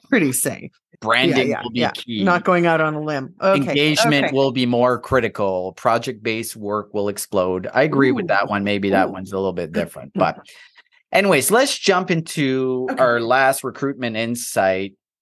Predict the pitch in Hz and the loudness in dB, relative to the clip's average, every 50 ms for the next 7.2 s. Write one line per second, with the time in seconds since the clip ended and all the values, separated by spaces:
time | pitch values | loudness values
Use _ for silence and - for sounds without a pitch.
0 | _ - 120 123 120 120 120 123 120 123 127 127 127 170 214 233 233 - - 196 | _ -6 -4 -2 0 0 2 0 0 0 -2 -2 0 0 0 0 0 -4 -4 0
1 | 180 165 165 160 - - 123 120 120 123 123 131 127 117 - 127 117 117 117 - | 2 2 2 2 0 -2 0 2 4 4 4 4 2 0 -2 -2 -2 -2 0 2
2 | 110 110 107 104 101 95 101 104 101 101 95 - 107 104 107 107 104 98 95 95 | 0 2 2 2 2 2 2 -2 -4 -4 -8 -8 -6 -6 -6 -4 -4 -6 -6 -6
3 | - 95 90 101 104 101 - 107 90 85 101 101 98 - - 98 95 101 98 - | -6 -6 -4 -4 -4 -4 -4 -6 -6 -4 -4 -4 -4 -4 -6 -6 -4 -4 -4 -6
4 | - - 90 87 85 - - - - - 135 127 123 120 107 101 95 92 92 90 | -6 -6 -6 -6 -4 -4 -2 -2 0 0 2 2 0 0 0 -2 -2 -2 -4 -6
5 | 87 85 _ _ _ _ _ _ _ _ _ _ _ _ - - 123 127 120 - | -8 -10 _ _ _ _ _ _ _ _ _ _ _ _ -2 0 0 2 2 2
6 | 131 117 107 104 101 98 98 95 95 92 90 87 90 - - 104 113 120 117 120 | 2 2 4 4 4 4 4 4 2 2 0 -2 -4 -4 -2 0 2 2 2 0
7 | 117 - - - | -2 -4 -10 -10